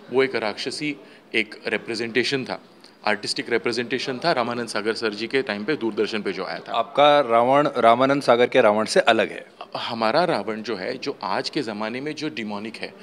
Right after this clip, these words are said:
Speaker 1: आज के ज़माने में जो एक राक्षसी, एक क्रूर, अ, जो, जो, जो रावण है, जो, जो कि मैं आपको एक, मैं आपको एक सवाल पूछना चाहूँगा। जिसने हमारी सीता मैया का हरण किया,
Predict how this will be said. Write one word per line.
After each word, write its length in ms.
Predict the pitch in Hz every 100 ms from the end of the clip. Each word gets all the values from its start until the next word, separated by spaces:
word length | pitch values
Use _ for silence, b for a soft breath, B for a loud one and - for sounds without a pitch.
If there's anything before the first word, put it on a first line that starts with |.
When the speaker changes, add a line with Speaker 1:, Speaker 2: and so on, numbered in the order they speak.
| B B
Speaker 1:
आज 240 | - 101 107
के 100 | 123
ज़माने 400 | 107 104 110 120
में 200 | 127 117
जो 260 | 117 120 123
एक 160 | 113
राक्षसी, 600 | 120 101 92 120 - 135 123
एक 200 | 110 - B B B - -
क्रूर, 380 | 127 170 185 139
अ, 120 | - B B B - 104 98 98 98
जो, 320 | 110 113 107 -
जो, 400 | 107 110 104 -
जो 200 | 104 107
रावण 300 | 101 98 113
है, 160 | 110 135
जो, 340 | 117 143 156 B B B -
जो 160 | 127
कि 300 | 127 170 175 - - - - - - - - - - -
मैं 120 | 135
आपको 200 | 135 -
एक, 60 | 139 -
मैं 140 | 120 143
आपको 260 | 170 -
एक 60 | 170
सवाल 260 | - 101 98
पूछना 320 | 98 - 95
चाहूँगा। 400 | 95 87 - - B B B B B
जिसने 520 | 104 123 - 156 180
हमारी 640 | 170 - 107 107 110 135 147 - B B B - - - -
सीता 580 | - - - 120 113 143
मैया 300 | 123 101 98
का 220 | 90 - - - - - - - - -
हरण 260 | 113 131
किया, 280 | 113 101 82